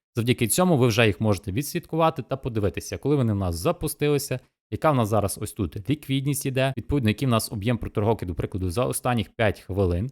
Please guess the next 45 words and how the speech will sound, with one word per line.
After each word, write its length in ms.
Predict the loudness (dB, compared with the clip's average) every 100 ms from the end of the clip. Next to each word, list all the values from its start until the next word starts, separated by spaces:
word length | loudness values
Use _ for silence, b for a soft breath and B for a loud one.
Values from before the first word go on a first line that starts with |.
| -8
Ось 180 | -10 -6
це 120 | -4
доволі 320 | -2 0 -2
така 240 | -2 -8 -8
цікава 420 | -6 -2 -2 0
інформація. 640 | -4 -6 -4 0 0 0 -2
Я 60 |
зазвичай 400 | -2 -4 -4 -4
дивлюся 400 | -2 -2 -4 -4
на 140 | -2 -2
активи, 380 | -2 -2 0
які 180 | 0 -2
там 200 | -4 -2
від 140 | -2 -4
ста 280 | -4 -4
тисяч 420 | -4 -6 -6 -6 -2
доларів 340 | 0 0 -4 -8
і 140 | -6 -4
більше. 440 | -4 -6 -4 -4
Дивлюся 380 | 2 4 4 4
на 120 | 2
транзакції 540 | 0 0 4 2 2 -2
за 100 | -2
останніх 300 | -2 -2 -2
п'ять 200 | -4 -4
хвилин. 260 | 0 0
Бажано, 380 | 6 6 6 2
щоб 300 | -2 -4 -6 -8 -12
кількість 320 | -10 -8 -6
транзакцій 560 | -2 2 2 2 -4 -8
була 240 | -2 -2
плюс-мінус 600 | -2 -4 -2 0 -2 -4 -6
одинакова, 540 | -2 -2 0 0 0
або 200 | 2 0
щоб, 180 | 0 -2
наприклад, 320 | -4 -2 -4
там 120 | -4
кількість 420 | -8 -8 -6 -8 -8
покупок 400 | -8 -4 -4 -2
було 220 | 0 2
набагато 440 | 2 2 0 0
більше, 340 | -4 -4 -6 -8
чим 180 | -8
кількість 460 | -8 -8 -8 -10 -8
продаж. 400 | -6 -4 -4